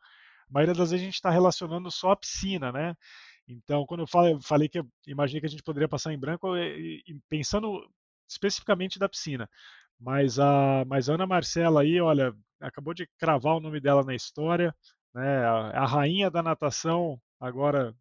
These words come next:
e a melhor nadadora de águas abertas da história. Então, ficamos muito satisfeitos mesmo, muito fel-, muito felizes com os resultados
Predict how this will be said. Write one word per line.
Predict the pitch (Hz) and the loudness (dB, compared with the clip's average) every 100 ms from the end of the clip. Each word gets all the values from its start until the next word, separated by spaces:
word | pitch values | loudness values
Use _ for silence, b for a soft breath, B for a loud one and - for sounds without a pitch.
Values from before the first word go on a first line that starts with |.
| - | -8
e | 135 147 | -2 0
a | |
melhor | 151 139 170 214 | 0 -2 0 -2
nadadora | 190 143 151 139 | -4 -4 -8 -4
de | 143 | -4
águas | 135 127 | -4 -8
abertas | 127 147 135 117 | -6 -6 -6 -8
da | 123 | -8
história. | - - 156 175 | -8 -8 -4 -4
Então, | 139 175 196 170 B B _ _ - | -6 -10 -12 -14 B B _ _ -10
ficamos | 202 254 226 | 2 2 2
muito | 185 254 - | -4 -6 -2
satisfeitos | 240 - 170 151 135 | -2 0 0 0 -2
mesmo, | 123 110 | -10 -10
muito | 147 190 - | -14 -12 -6
fel-, | 175 160 | -4 -4
muito | 160 196 | -6 -6
felizes | 185 165 160 | -2 -2 -2
com | 170 | -10
os | 147 | -6
resultados | 143 123 120 135 170 202 - | -6 -6 -4 2 2 2 -6